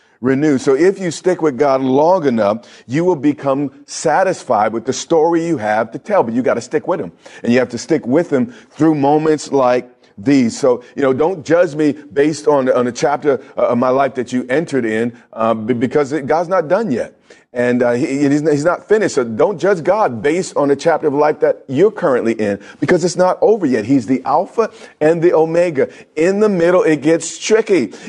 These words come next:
In the middle, while, uh, Moses was crossing over to the other side of the Red Sea with all the children of Israel,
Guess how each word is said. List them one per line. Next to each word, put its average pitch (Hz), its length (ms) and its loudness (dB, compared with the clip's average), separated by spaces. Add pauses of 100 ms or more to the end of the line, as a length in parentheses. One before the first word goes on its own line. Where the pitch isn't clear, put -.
In 202 220 2
the 180 80 2
middle, 175 340 4
while, 135 520 0
uh, 117 200 2
Moses 160 600 0
was 135 160 -2
crossing 147 420 -2
over 143 280 2
to 139 180 -4
the 127 160 2
other 143 160 0
side 143 460 2 (260)
of 120 100 -4
the 117 80 2
Red 135 300 2
Sea 147 400 0 (140)
with 117 140 -4
all 147 200 2
the 143 80 -4
children 143 320 0
of 165 40 4
Israel, 123 520 0